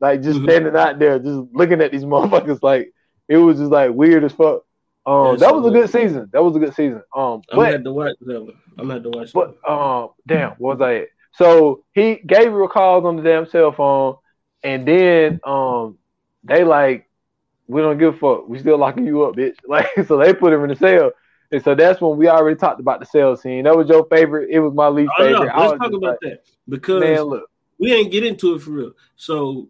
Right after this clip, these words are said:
Speaker 2: my homegirl just go in there. She's sitting down. She ain't bothering nobody per usual. You know what I'm saying? You know how it is when fresh meat come. Fresh meat ain't saying nothing. Just wanna find a place to sit and keep it cool. But nah, you got that one person.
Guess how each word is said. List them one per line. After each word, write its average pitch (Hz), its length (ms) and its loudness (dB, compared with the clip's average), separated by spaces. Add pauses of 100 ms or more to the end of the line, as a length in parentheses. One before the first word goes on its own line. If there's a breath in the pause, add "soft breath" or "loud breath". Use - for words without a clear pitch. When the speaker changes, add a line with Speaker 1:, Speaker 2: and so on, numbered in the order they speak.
Speaker 2:
my 156 340 -4 (120)
homegirl 208 600 -2
just 156 260 -10
go 185 220 0
in 214 100 -2
there. 196 280 0
She's 135 280 -12
sitting 190 280 0
down. 175 240 -4
She 190 120 -6
ain't 185 240 -2
bothering 139 480 -6
nobody 165 540 -2
per 175 340 -4
usual. 165 480 -6
You 135 120 -8
know 160 80 -4
what 160 80 -4
I'm 156 60 -8
saying? 170 180 -6
You 196 80 -6
know 196 120 -2
how 160 200 -6
it 156 40 -4
is 160 200 -6
when 143 200 -6
fresh 160 360 -6
meat 160 240 -6
come. 208 320 -2 (240 soft breath)
Fresh 262 180 -4
meat 214 180 0
ain't 180 200 0
saying 202 240 -4
nothing. 247 220 -2
Just 226 140 -10
wanna 214 260 -4
find 220 280 -4
a 202 60 -4
place 220 300 -6
to - 80 -16
sit 240 300 -4 (300 soft breath)
and 127 100 -14
keep 254 240 -2
it 240 140 -10
cool. 202 320 -2 (540)
But 117 100 -12
nah, 160 500 0
you 131 160 -6
got 175 240 -2
that 135 180 -8
one 196 500 -2
person. 269 520 -4